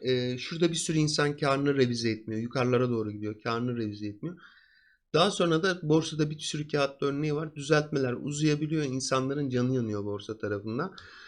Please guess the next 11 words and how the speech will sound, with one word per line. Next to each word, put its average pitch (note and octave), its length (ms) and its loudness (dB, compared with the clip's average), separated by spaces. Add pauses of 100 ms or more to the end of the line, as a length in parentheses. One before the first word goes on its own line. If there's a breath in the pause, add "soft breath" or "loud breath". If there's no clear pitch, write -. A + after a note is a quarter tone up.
(300 loud breath)
Ee, F3 200 0
bunlara G#3+ 380 8
dikkat F#3 280 8
etmek D3+ 340 6
gerekiyor C3 380 4
arkadaşlar. C#3 460 0
Miatek F#3 440 6
tarafı F3+ 260 2
ile F3 140 4
ilgili E3+ 220 2
de E3+ 120 2